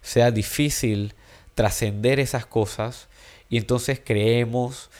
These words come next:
un tipo de, de, ¿cómo le llama?, enfermedad hereditaria.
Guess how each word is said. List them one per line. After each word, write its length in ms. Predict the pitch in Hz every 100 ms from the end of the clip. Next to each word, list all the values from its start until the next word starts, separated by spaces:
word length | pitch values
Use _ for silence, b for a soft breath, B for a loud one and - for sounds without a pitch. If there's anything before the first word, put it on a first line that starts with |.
| B B B B -
un 180 | 123 117
tipo 400 | 123 - 127 123
de, 480 | 113 101 98 95 -
de, 640 | - 104 98 95 92 90 - _ _ _ _ - - -
¿cómo 240 | 120 127
le 120 | 104
llama?, 600 | 101 110 110 113 113 110 _ - _ _ -
enfermedad 840 | 113 101 117 101 101 101 107 113
hereditaria. 960 | 113 107 98 92 92 107 110 151 - -